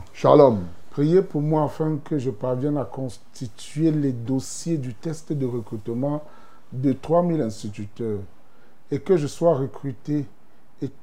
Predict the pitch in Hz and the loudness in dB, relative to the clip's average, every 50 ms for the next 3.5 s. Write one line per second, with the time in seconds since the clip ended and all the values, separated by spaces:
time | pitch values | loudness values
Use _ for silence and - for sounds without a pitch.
0 | - - - - 196 196 - - - - 196 185 170 151 - - 160 170 170 170 | -16 -14 -2 0 0 0 0 -4 -4 -2 0 2 2 0 0 0 0 0 0 0
1 | 170 170 170 170 185 190 151 131 123 139 139 - - - 180 170 156 - - - | 0 -2 -4 -6 -6 -6 -6 -2 0 0 0 0 -2 -2 -2 -4 -4 -6 -4 -4
2 | 143 139 127 135 139 143 156 165 165 165 - 175 170 151 131 - 135 139 139 139 | -4 -2 -2 -2 -2 0 0 -2 -4 -4 -4 -4 -4 -4 -4 -4 -4 -2 -2 -2
3 | 147 151 147 - - - 143 139 131 | -2 -4 -4 -6 -8 -6 -6 -6 -6